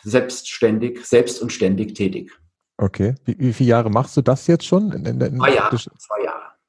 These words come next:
Speaker 2: Okay, sehr
Speaker 1: Zwei
Speaker 2: gut.
Speaker 1: Jahre.
Speaker 2: Mhm. Spannend. Ähm,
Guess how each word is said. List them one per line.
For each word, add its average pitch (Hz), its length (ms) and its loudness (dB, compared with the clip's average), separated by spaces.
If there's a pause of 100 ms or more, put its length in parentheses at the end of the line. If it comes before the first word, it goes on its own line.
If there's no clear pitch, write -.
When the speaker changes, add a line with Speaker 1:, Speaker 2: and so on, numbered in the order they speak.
Speaker 2:
Okay, 110 360 0 (380)
sehr 98 160 2
Speaker 1:
Zwei 120 60 0
Speaker 2:
gut. 127 120 0
Speaker 1:
Jahre. - 100 -20 (680)
Speaker 2:
Mhm. 104 340 -4 (1500)
Spannend. 95 360 -4 (580)
Ähm, 113 300 4